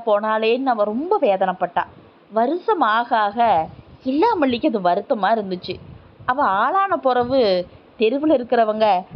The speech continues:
"அட ஒத்த சடங்காயிட்டா, ஒத்த சடங்காயிட்டான்னு" இளக்காரமா பேசி சிரிச்சாக.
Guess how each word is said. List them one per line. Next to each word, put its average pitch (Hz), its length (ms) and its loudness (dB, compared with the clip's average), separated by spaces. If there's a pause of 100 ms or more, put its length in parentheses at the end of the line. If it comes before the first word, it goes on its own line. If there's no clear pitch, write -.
"அட 294 180 0
ஒத்த 247 300 0
சடங்காயிட்டா, 233 880 0
ஒத்த 208 280 0
சடங்காயிட்டான்னு" 220 1120 0
இளக்காரமா 240 500 -2
பேசி 202 380 -4
சிரிச்சாக. 180 460 -2